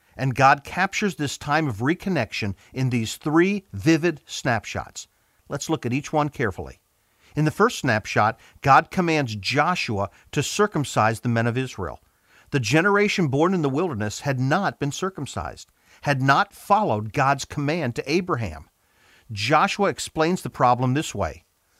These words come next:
"For all the people who came out of Egypt were circumcised, but all the people who were born in the wilderness along the way had not been circumcised." At first glance, this event might appear to be nothing more than an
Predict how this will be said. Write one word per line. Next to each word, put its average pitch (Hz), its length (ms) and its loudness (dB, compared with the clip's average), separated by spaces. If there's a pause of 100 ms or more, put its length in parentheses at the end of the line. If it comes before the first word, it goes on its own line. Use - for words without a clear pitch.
(320)
"For 120 160 -4
all 151 240 6
the 233 80 0
people 208 320 -2
who 151 100 0
came 139 280 -2
out 185 180 2
of 113 120 -4
Egypt 104 340 -8
were 135 80 -2
circumcised, 107 840 -8 (320)
but 120 140 0
all 147 240 6
the 196 80 -4
people 196 320 -2
who 185 80 0
were 175 140 4
born 156 280 2
in 156 80 0
the 143 80 2
wilderness 170 480 0
along 160 320 0
the 147 80 0
way 156 380 -2 (220)
had 113 200 0
not 113 400 -2
been 95 140 -6
circumcised." 85 800 -12 (500)
At 139 160 -2
first - 240 4
glance, 160 420 -4 (240)
this 180 220 0
event 151 280 0
might 139 260 2
appear 190 320 -2
to 175 80 -2
be 135 140 0
nothing 151 440 4
more 143 240 6
than 131 160 -2
an 120 160 0